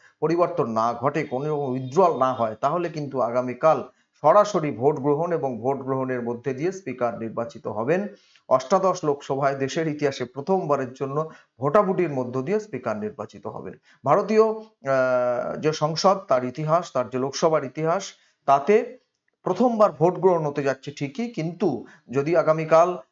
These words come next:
ওম বিড়লা সরাসরি জিতে যান, তাহলে তিনি দ্বিতীয়বারের জন্য, আহ, স্পিকার পদে নির্বাচিত হবেন, দ্বিতীয়বার স্পিকার হিসেবে দায়িত্বভার গ্রহণ করবেন। ভারতবর্ষের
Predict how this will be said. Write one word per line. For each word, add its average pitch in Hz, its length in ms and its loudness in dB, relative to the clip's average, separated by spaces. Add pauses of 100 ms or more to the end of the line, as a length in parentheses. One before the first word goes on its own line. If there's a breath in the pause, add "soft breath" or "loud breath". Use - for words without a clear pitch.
(120)
ওম 147 220 -4
বিড়লা 156 320 2
সরাসরি 156 460 0
জিতে 123 300 -4
যান, 180 240 0
তাহলে 147 360 0
তিনি 156 240 -6
দ্বিতীয়বারের 160 680 -2
জন্য, 143 560 -4 (240 soft breath)
আহ, 113 360 -2
স্পিকার 175 440 0
পদে 147 220 0
নির্বাচিত 131 480 -4
হবেন, 131 380 -4
দ্বিতীয়বার 160 420 -2
স্পিকার 135 360 -6
হিসেবে 123 300 -4
দায়িত্বভার 120 460 -4
গ্রহণ 120 260 -4
করবেন। 143 440 -6 (320 soft breath)
ভারতবর্ষের 196 680 0